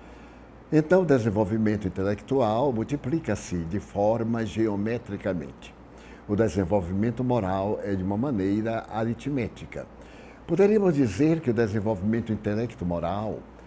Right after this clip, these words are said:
conforme a palavra de Allan Kardec, é um processo muito lento.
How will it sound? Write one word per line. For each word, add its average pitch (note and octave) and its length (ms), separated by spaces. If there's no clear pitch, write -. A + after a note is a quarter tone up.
conforme A2 520
a G2+ 60
palavra F#2+ 440
de E2+ 80
Allan G#2+ 200
Kardec, F#2 640
é E3 100
um C3+ 60
processo G#2+ 600
muito A2+ 240
lento. F2 440